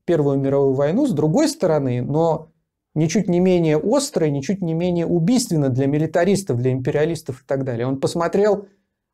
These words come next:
а, на неё через призму смеха. Потому что помимо того, что, да, война бессмысленна, ужасна,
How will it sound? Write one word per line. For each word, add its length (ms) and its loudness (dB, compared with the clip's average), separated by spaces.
а, 400 0
на 100 2
неё 260 2
через 280 -2
призму 640 0
смеха. 720 0
Потому 360 2
что 160 0
помимо 420 2
того, 300 2
что, 220 -4
да, 200 2
война 280 0
бессмысленна, 580 -4
ужасна, 560 -4